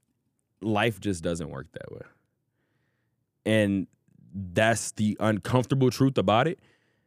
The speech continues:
And that's why I had to put myself into the sh-, to those, to those shoes, 'cause do I believe that I would ever say or do any of the things that Donald Sterling, Robert Sarver,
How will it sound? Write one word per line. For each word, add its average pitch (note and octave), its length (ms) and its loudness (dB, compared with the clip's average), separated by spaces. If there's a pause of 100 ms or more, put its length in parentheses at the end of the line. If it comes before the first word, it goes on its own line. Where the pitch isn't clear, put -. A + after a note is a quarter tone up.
(400)
And G#2+ 880 2 (1120)
that's B2+ 320 2
why A#2+ 120 2
I A2+ 40 2
had A2+ 140 -2
to G#2 40 -6
put A2+ 120 -4
myself G2 320 -2
into G2 160 -4
the F2 80 -4
sh-, E2 80 -14 (160)
to A#2+ 100 2
those, G2+ 280 0
to - 120 -6
those F#2+ 180 -2
shoes, A#2+ 280 -2
'cause G2 220 -4 (520)
do C3 140 6
I A2+ 140 2
believe A2 680 2
that G#2 140 0
I G#2+ 100 0
would F#2+ 160 -4 (100)
ever G2+ 300 -2
say A#2 540 -2
or F#2 120 -2
do G#2 320 2
any G#2+ 240 2
of G2 60 0
the F#2+ 60 -2
things G2+ 260 -2
that F#2 100 -2
Donald G2 280 -4
Sterling, G2 360 -4
Robert F#2 320 -2
Sarver, G#2 500 0